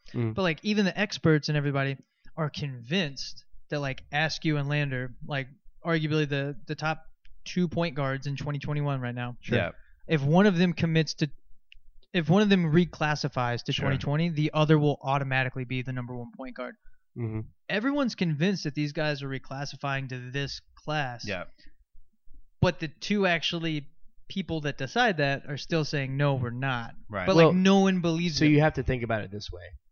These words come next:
Speaker 1: It's, there's a lot of, like, ins and outs. I, it's not just, like, "I'm gonna reclassify and that's it." Like, you gotta think about the logistics of how much, how many hoops they have to jump through and how much homework and classwork they have to do.
Speaker 3: Yeah, I
Speaker 1: So
Speaker 3: mean, there's a certain formula. I remember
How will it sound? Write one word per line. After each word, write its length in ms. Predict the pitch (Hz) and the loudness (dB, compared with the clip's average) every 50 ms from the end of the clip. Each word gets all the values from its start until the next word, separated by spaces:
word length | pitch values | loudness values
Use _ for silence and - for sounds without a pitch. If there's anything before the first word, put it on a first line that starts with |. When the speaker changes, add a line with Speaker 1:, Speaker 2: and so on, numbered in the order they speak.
| _ _ _ _ _ | _ _ _ _ _
Speaker 1:
It's, 360 | 123 127 - - - - - - | -4 -2 -2 -2 -4 -4 -4 0
there's 200 | 131 147 165 156 | 2 2 2 2
a 60 | 151 | 2
lot 340 | 127 123 120 120 123 127 127 | 2 4 4 6 6 8 6
of, 200 | 127 123 113 98 | 6 4 2 0
like, 260 | 101 110 107 104 98 - - - _ - | -2 -2 -2 -2 -2 -6 -12 -16 _ -2
ins 280 | 127 127 127 123 110 | 0 0 0 0 0
and 120 | 117 117 107 | 0 2 2
outs. 500 | 104 101 104 101 - - - - - - _ - | 2 2 2 0 -4 -6 -6 -6 -6 -8 _ -6
I, 40 | |
it's 240 | 127 - - 131 - | -4 -4 -4 -4 0
not 180 | 147 147 143 135 | 2 2 2 2
just, 160 | - 131 120 | 2 -4 -2
like, 160 | - 127 113 - | -2 -2 -2 -2
"I'm 120 | - 120 139 | -2 0 0
gonna 120 | 143 131 | 0 0
reclassify 960 | 135 139 127 - 143 135 131 131 - - 127 - 127 123 123 120 120 120 113 | 0 -2 0 0 2 2 2 2 -2 -6 -6 -2 -2 0 2 2 0 0 -2
and 100 | 110 110 | -2 -2
that's 220 | 107 107 104 - - | -2 -4 -4 -2 -4
it." 100 | 110 85 | -6 -4
Like, 140 | 95 107 107 _ - - - | -4 -8 -8 _ -14 -10 -2
you 80 | 127 | 4
gotta 160 | 139 160 147 | 4 4 4
think 160 | 131 139 139 127 | 4 0 0 0
about 280 | 123 123 120 117 110 - | 2 2 2 2 2 0
the 60 | 110 | -2
logistics 600 | 107 107 95 98 110 104 - - - - - - | -2 -2 -2 -2 -4 -4 -4 -4 -6 -6 -6 -6
of 200 | 107 104 98 - _ _ - - - _ _ _ | -6 -6 -8 -10 _ _ -20 -20 -20 _ _ _
how 200 | - 127 127 135 | 4 6 6 6
much, 560 | 131 123 120 123 120 117 - - - - - - | 6 4 4 4 4 2 2 -4 -4 -4 -6 -8
how 160 | - - 127 | -4 -2 0
many 220 | 127 131 123 117 110 | 0 2 0 0 -2
hoops 300 | 95 95 123 117 - - | 0 -2 -2 -2 -2 -2
they 60 | 120 | -2
have 80 | 117 110 | -4 -4
to 60 | 110 | -4
jump 200 | 101 117 117 117 | -4 -4 -4 -2
through 140 | - 117 117 | -2 -2 -2
and 80 | 110 104 | -2 -2
how 80 | 117 127 | -2 -4
much 160 | 131 120 - | -4 -4 -6
homework 480 | - 113 113 127 131 127 120 110 - | -4 -4 -4 -2 0 0 -2 -2 -2
and 240 | 117 107 101 98 95 | -6 -6 -6 -8 -12
classwork 500 | - - - 110 117 139 - - 107 95 | -10 -8 -4 -4 -4 -2 -2 -4 -6 -6
they 100 | - 101 | -8 -10
have 100 | 98 101 | -12 -10
to 80 | - 98 | -10 0
do. 100 | 120 120 | 6 8
Speaker 3:
Yeah, 160 | 117 117 110 | 8 8 8
I 20 | 113 | 8
Speaker 1:
So 40 | 120 | 8
Speaker 3:
mean, 120 | 120 120 | 8 10
there's 180 | 127 131 143 139 | 10 8 8 8
a 60 | 143 | 6
certain 400 | 131 - - 156 156 - 139 123 | 4 8 6 6 6 8 4 0
formula. 400 | 110 - - 127 127 127 120 113 | 0 4 4 6 6 8 8 8
I 100 | 110 107 107 | 8 8 8
remember 300 | 110 117 131 139 131 | 6 6 8 6 6